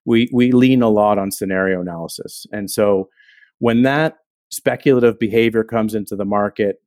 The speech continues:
you know, the one thing that we can sort of lean on is, you know, the, the price discovery that's happening in the market, where a stock is trading at any given point in time.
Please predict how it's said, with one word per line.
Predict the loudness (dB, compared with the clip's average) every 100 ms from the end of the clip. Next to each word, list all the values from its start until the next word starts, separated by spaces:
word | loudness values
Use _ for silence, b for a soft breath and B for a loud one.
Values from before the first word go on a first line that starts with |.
| -16
you | -12
know, | -8
the | -4
one | 0 0
thing | 0 0
that | 0
we | -2 -4
can | -4
sort | -2 -2
of | -2
lean | -2 -2 0
on | 0 0 -4 -4
is, | -4 -6 -10 -14
you | -8
know, | -8 -10 -8
the, | -8 -8
the |
price | -6 -2 0 -2
discovery | -8 -2 0 2 2
that's | 2 0
happening | -2 -2 -4 -6
in |
the | -6
market, | -6 -6 -4
where | 0 0
a | 0
stock | -2 -2 -2
is | -6
trading | -4 -4 -4 -6
at | -8
any | -6
given | -6 -8 -8
point | -10 -12
in | -10
time. | -8 -8 -10